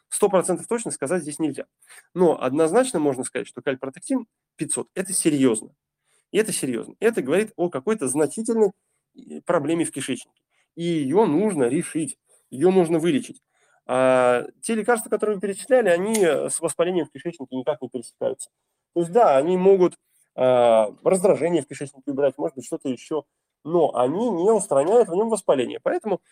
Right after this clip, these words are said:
наверное, мы условно можем считать это относительно полезным, то есть не полностью эффективным лечением. А если есть серьёзное воспаление в кишечнике, тогда действительно, да, а, может,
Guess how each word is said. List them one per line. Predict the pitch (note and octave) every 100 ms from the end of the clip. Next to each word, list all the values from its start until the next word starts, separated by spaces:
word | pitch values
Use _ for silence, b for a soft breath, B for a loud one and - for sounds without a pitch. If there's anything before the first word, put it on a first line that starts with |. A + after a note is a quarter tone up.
| _ -
наверное, | D3 F#3 A#3 F3 C#3+
мы | E3 E3+
условно | D3+ - G3 D3
можем | C#3 C3
считать | - - F3 G3+
это | F3 B2 _ _
относительно | - D#3+ F#3 F3 F3+ C3 A#2+ A#2+
полезным, | E3 B3+ A3+ D#3+
то | E3+
есть | E3
не | D3+ F#3+ G#3+ - _
полностью | G3+ A3 F#3+ C#3+ C3 C3
эффективным | B2+ B2+ - F3 C3+
лечением. | B2 - - _ b b b b _
А | -
если | G3 A#3
есть | B3 -
серьёзное | A3 A3+ G#3+
воспаление | G3+ G#3 G#3+ G#3
в |
кишечнике, | - A#3+ C4 G#3+ -
тогда | - D#3+
действительно, | G#3+ - A3+ F3
да, | C3+ E3 F#3 _ _ -
а, | B2+ A#2+
может, | A#2+ D3+ E3+ D#3+